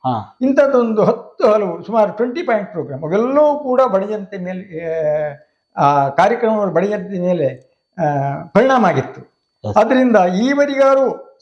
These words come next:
Speaker 2: ಸಮಾನತೆಗೆ ಬರಬೇಕಾದ್ರೆ ಒಂದೇ ಕಾರಣ ಅಂತ ನನ್ನ ಭಾವನೆ. ಇಲ್ಲ ಅಂತಂದ್ರೆ ಎಲ್ಲೋ ಜನಗಳು ಬಹಳ ಕೆಳಮಟ್ಟದಲ್ಲಿ ಇರ್ತಿದ್ರು. ಯಾಕೆಂದ್ರೆ ಈಗ ಹಿಂದೆಲ್ಲ ಹೇಗಿತ್ತದಂತ ಹೇಳಿದ್ರೆ ಈ ಸುಮಾರು ಕೆಲಸದವನ್ ಕೆಲಸದವನಾಗೇ
Speaker 1: ಎಸ್,
Speaker 2: ಇರ್ತಿದ್ದ,
Speaker 1: ಕರೆಕ್ಟ್, ಹೌದು.
Speaker 2: ದೊಡ್ಡವ ಶ್ರೀಮಂತ ಶ್ರೀಮಂತನಾಗೇ
Speaker 1: ಹೌದು.
Speaker 2: ಇರ್ತಿದ್ದ.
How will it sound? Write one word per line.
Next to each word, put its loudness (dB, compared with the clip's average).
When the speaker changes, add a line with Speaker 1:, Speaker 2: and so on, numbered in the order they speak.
Speaker 2:
ಸಮಾನತೆಗೆ -2
ಬರಬೇಕಾದ್ರೆ 0
ಒಂದೇ -6
ಕಾರಣ -2
ಅಂತ -12
ನನ್ನ -2
ಭಾವನೆ. -8
ಇಲ್ಲ 4
ಅಂತಂದ್ರೆ -4
ಎಲ್ಲೋ 2
ಜನಗಳು -4
ಬಹಳ 0
ಕೆಳಮಟ್ಟದಲ್ಲಿ -6
ಇರ್ತಿದ್ರು. -8
ಯಾಕೆಂದ್ರೆ 0
ಈಗ 6
ಹಿಂದೆಲ್ಲ 2
ಹೇಗಿತ್ತದಂತ 0
ಹೇಳಿದ್ರೆ 0
ಈ 6
ಸುಮಾರು 2
ಕೆಲಸದವನ್ 0
ಕೆಲಸದವನಾಗೇ -4
Speaker 1:
ಎಸ್, 2
Speaker 2:
ಇರ್ತಿದ್ದ, -2
Speaker 1:
ಕರೆಕ್ಟ್, -2
ಹೌದು. 0
Speaker 2:
ದೊಡ್ಡವ 2
ಶ್ರೀಮಂತ -6
ಶ್ರೀಮಂತನಾಗೇ -2
Speaker 1:
ಹೌದು. 2
Speaker 2:
ಇರ್ತಿದ್ದ. -10